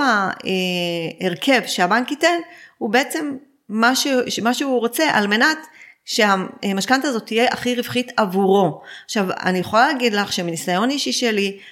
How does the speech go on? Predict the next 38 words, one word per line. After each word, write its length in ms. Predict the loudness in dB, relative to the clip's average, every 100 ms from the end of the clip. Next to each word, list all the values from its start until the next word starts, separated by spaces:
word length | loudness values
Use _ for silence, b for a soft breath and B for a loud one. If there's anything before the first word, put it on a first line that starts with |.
| B -8
בין 480 | 2 2 2 -2 -6
הרכבים 400 | -6 -2 0 0
שהבנקים 840 | 0 2 2 0 -2 -2 -4 -14 _ _ -4
מוצ-, 260 | -4 -6 -4
מוציא 500 | -2 -2 -2 -2 -4 -2
לבין 320 | -2 2 0
הרכבים 400 | 0 -4 -4 -4
שאני 380 | -4 -2 0 0
עושה 260 | 0 2 4
ללקוחות, 680 | 4 2 -2 2 2 0 B B B B -2
אני, 260 | 0 -2 -6 _ _
אנחנו 280 | -2 0 0
מדברים 300 | 2 2 2
פה, 120 | 2
אם 180 | 2 2
זה 120 | 0
על 100 | 0
משכנתה 340 | -2 -2 -4 -2
של 120 | -2
מיליון 240 | 0 0
וחצי, 340 | 0 -2 0 -2
אנחנו 240 | -2 -2
יכולים 260 | -2 0 0
לדבר 240 | 0 0
על 140 | -2 -4
חיסכון 380 | -6 -6 -4
של 140 | -2 -4
סדר 320 | 0 2 4
גודל 240 | 4 0
פלוס 300 | 0 -2 -2
מינוס 200 | -2 -2
של 140 | -2 -2
חמש 300 | -2 -2 -2
מאות 160 | -4
אלף 140 | -4 -6
שקלים, 340 | -4 -4 -4
כאילו 260 | -4 -4 -2
זה 200 | -2